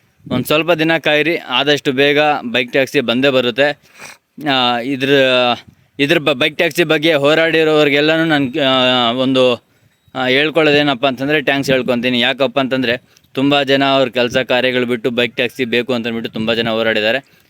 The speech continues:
So ಅವ್ರಿಗೊಂದು ಥ್ಯಾಂಕ್ಸ್ ಹೇಳ್ತೀನಿ. ಇನ್ನೊಂದೇನಪ್ಪ ಅಂತಂದರೆ ಪುನಃ ಪುನಃ ಯಾಕೆ ಹೇಳ್ತಿದ್ದೀನಿ ಅಂತ ಕೊಯ್ಬೇಡಿ. ಆ, ಏನಪ್ಪ ಇವ್ನು ಬರೀ ಕೊಯ್ತವನೆ ಅಂತ ಅಂದ್ಬಿಟ್ಟು ಅನ್ಕೊತಾರೆ.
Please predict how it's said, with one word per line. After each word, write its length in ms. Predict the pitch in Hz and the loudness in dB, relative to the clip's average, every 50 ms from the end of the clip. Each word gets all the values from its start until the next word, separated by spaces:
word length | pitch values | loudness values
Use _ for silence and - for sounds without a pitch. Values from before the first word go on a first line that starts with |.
| _ _ _ _ - | _ _ _ _ -2
So 280 | 135 131 131 127 120 - - _ _ _ _ _ _ _ _ - | 0 0 2 0 0 -4 -8 _ _ _ _ _ _ _ _ -2
ಅವ್ರಿಗೊಂದು 360 | 120 139 147 151 147 139 120 | 0 2 2 2 0 0 0
ಥ್ಯಾಂಕ್ಸ್ 260 | 139 143 147 143 135 | -2 -2 -2 -2 -2
ಹೇಳ್ತೀನಿ. 360 | 135 131 120 110 139 151 165 | -2 -2 -2 -4 -4 -4 -4
ಇನ್ನೊಂದೇನಪ್ಪ 680 | 160 151 160 175 190 190 190 185 185 185 180 170 139 160 | -4 -2 0 0 2 2 4 2 2 0 0 0 0 -2
ಅಂತಂದರೆ 440 | 151 135 151 160 165 185 175 - _ _ _ _ _ _ _ _ _ _ _ _ _ _ _ _ _ _ _ _ _ _ _ _ _ _ _ _ _ _ | -2 0 0 0 0 0 -2 -4 _ _ _ _ _ _ _ _ _ _ _ _ _ _ _ _ _ _ _ _ _ _ _ _ _ _ _ _ _ _
ಪುನಃ 280 | - 156 165 180 196 196 | 0 2 2 2 2 0
ಪುನಃ 280 | 156 170 180 175 175 | 0 0 0 2 2
ಯಾಕೆ 320 | 175 165 151 147 151 - 156 | 2 2 2 0 0 0 0
ಹೇಳ್ತಿದ್ದೀನಿ 320 | 151 143 139 147 147 139 | 0 0 0 0 0 0
ಅಂತ 120 | 135 127 139 | 0 0 -2
ಕೊಯ್ಬೇಡಿ. 680 | 131 - 139 139 143 143 143 151 151 156 156 160 135 | -2 2 2 2 4 4 4 2 2 2 0 0 0
ಆ, 380 | 127 143 139 135 131 127 123 | 0 0 0 2 2 2 2
ಏನಪ್ಪ 380 | 123 123 131 139 147 143 123 143 | 2 2 2 2 0 0 0 2
ಇವ್ನು 220 | 139 139 135 127 | 2 2 2 0
ಬರೀ 360 | 120 127 127 143 151 151 156 143 | 0 2 2 2 2 2 0 0
ಕೊಯ್ತವನೆ 500 | - 139 131 135 - 147 143 143 139 135 | 2 2 2 2 2 2 2 2 2 0
ಅಂತ 160 | 131 120 131 | 0 -2 -2
ಅಂದ್ಬಿಟ್ಟು 300 | 127 127 131 127 123 135 | -2 -2 -2 -2 0 -2
ಅನ್ಕೊತಾರೆ. 440 | 123 120 117 131 123 113 123 127 | -2 -2 -2 -4 -4 -2 -2 -2